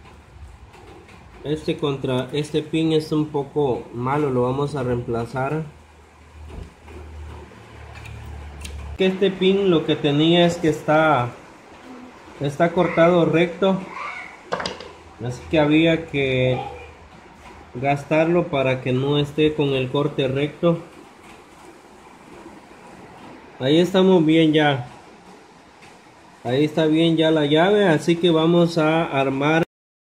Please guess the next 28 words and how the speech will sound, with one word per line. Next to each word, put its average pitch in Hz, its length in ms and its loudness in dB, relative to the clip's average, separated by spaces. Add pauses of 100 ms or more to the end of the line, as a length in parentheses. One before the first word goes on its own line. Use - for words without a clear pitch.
(480)
Ahí 139 160 0
tenemos 175 400 4
los 175 160 2
dos 175 160 2
llavines. 190 760 4
Estos 170 540 2 (120)
son 156 340 2
como 165 600 4 (600)
redondos 160 760 6
por 151 200 2
la 139 160 2
parte 170 320 2
de 170 80 8
abajo. 185 560 4
No 151 180 4
se 165 160 2
puede, 156 640 4 (720)
no 156 200 2
se 190 140 0
puede 190 300 4
poner, 175 460 4
eh, 135 520 2
así 131 280 2
vertical. 170 800 2 (500)
Así 135 360 0
que 165 300 2
hay 139 180 2
que 135 580 4